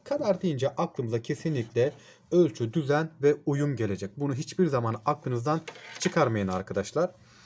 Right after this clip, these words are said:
Ee, kader ve kazaya iman. İmanın malum altı tane şartı vardı. Allah'a, peygambere, ilahi kitaplara, ahiret gününe.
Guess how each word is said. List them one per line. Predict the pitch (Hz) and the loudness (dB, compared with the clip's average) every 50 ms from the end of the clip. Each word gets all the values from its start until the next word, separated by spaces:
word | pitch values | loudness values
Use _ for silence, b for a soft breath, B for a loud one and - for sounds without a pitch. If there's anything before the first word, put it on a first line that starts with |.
| B B B B B B B B B | B B B B B B B B B
Ee, | - 117 120 120 123 123 | 0 2 4 2 2 0
kader | 123 - 196 190 220 214 196 | 0 0 2 2 2 0 0
ve | 196 | 0
kazaya | 202 - 196 165 165 170 170 175 175 | 0 0 0 2 4 4 4 4 4
iman. | - - 139 131 113 104 123 120 117 - - - _ _ _ _ _ _ - | 2 0 -2 -2 0 0 0 -2 -4 -6 -12 -20 _ _ _ _ _ _ -4
İmanın | 160 175 180 180 180 170 165 170 180 175 | 0 0 2 2 2 2 2 2 2 2
malum | 170 160 156 151 151 147 147 | 2 2 2 2 2 2 0
altı | - 147 151 151 - - - | 2 2 2 2 0 -4 -2
tane | - 147 127 127 143 139 | 0 0 0 0 -2 -4
şartı | - - 127 117 113 - 127 | -2 0 0 0 0 0 0
vardı. | 110 101 98 92 - - | 0 0 0 -2 -2 -2
Allah'a, | - 123 123 120 120 120 110 123 120 | 0 0 2 2 2 2 0 0 -4
peygambere, | 117 123 123 120 113 117 110 110 107 110 110 120 | -4 -2 -2 0 0 0 0 0 0 0 0 0
ilahi | 117 117 117 110 117 113 110 113 117 | 0 0 -2 0 0 0 0 -2 -4
kitaplara, | - - - 107 101 104 - 98 101 98 | -6 -4 -2 -2 -2 -2 -4 -4 -2 0
ahiret | 101 107 107 104 117 117 113 - - | 0 0 0 0 -2 -4 -6 -6 -6
gününe. | - 107 95 92 92 95 104 117 | -6 -6 -4 -4 -4 -4 -4 -6